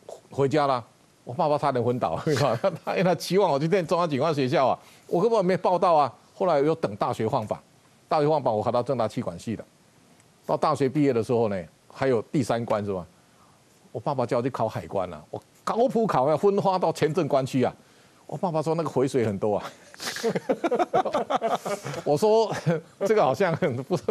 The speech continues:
不是我希望的啦哦。我就到那个西子湾海边啊，逛逛逛，我就把后来傍晚的时候，后来决定把那一张报道通知单丢到海里去了，我就回来了。回来以后，后来去办杂志，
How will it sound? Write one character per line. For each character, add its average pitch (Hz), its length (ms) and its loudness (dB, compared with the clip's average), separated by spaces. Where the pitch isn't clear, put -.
不 175 100 0
是 180 200 0
我 143 120 4
希 202 260 -2
望 180 200 2
的 117 140 2
啦 90 80 0
哦。 107 180 0
我 190 140 2
就 214 160 2
到 196 160 4
那 190 100 2
个 175 120 2
西 202 320 -2
子 160 80 0
湾 139 160 2
海 120 120 2
边 123 220 0
啊， 95 140 -2
逛 208 280 2
逛 170 200 2
逛， 156 160 2
我 123 80 0
就 151 120 -2
把 120 180 0
后 151 140 2
来 131 120 2
傍 156 220 0
晚 127 160 2
的 120 80 0
时 104 80 -2
候， 117 220 2
后 185 180 0
来 131 100 4
决 127 200 0
定 120 180 -4
把 123 140 0
那 151 160 -2
一 151 40 -2
张 151 300 -2
报 156 160 2
道 135 160 0
通 135 160 -2
知 120 100 -4
单 117 240 -2
丢 151 140 2
到 139 100 2
海 117 140 -2
里 101 100 -4
去 101 200 -6
了， 80 100 -10
我 147 120 -2
就 147 80 2
回 117 140 2
来 95 160 0
了。 82 120 -8
回 226 80 2
来 175 180 0
以 160 60 2
后， 170 60 2
后 202 80 2
来 160 60 4
去 202 120 -2
办 170 180 0
杂 123 180 0
志， 117 120 -4